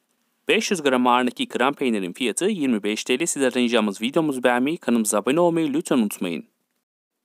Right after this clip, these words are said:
Sarı Kız marka altı adet iki yüz elli milim maden suyunun fiyatı on yedi T L. Üç yüz yirmi gram ağırlığındaki Findux marka fındık ezmesinin fiyatı otuz T L.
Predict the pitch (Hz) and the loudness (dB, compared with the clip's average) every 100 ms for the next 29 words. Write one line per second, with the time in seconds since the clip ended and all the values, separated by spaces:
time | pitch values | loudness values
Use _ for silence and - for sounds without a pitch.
0 | _ _ _ - - 107 107 110 107 104 | _ _ _ -8 -2 0 0 -2 -2 0
1 | 104 110 165 165 165 185 170 160 127 - | 0 2 4 4 4 2 0 0 -6 -4
2 | 113 110 113 117 113 131 131 135 147 165 | -4 0 0 2 2 0 0 2 2 0
3 | 156 117 101 95 156 131 - 175 190 202 | 0 -4 -4 -6 -2 -2 0 -2 0 2
4 | 151 113 - 98 92 82 71 _ _ _ | 0 -2 -2 -2 0 -4 -6 _ _ _
5 | _ _ _ _ _ _ _ _ _ _ | _ _ _ _ _ _ _ _ _ _
6 | _ _ - 196 - 202 202 196 190 160 | _ _ -8 -6 -4 0 2 2 2 2
7 | 156 147 151 147 156 - 147 131 - 120 | 4 4 2 0 -4 -2 0 0 0 0
8 | 110 - 151 123 107 107 101 95 90 - | 0 0 -2 0 -2 -2 -4 -2 -2 -2
9 | 85 - 127 85 208 226 180 131 - 113 | -4 -4 -4 0 -2 -2 -4 -4 0 2
10 | 92 85 | 2 0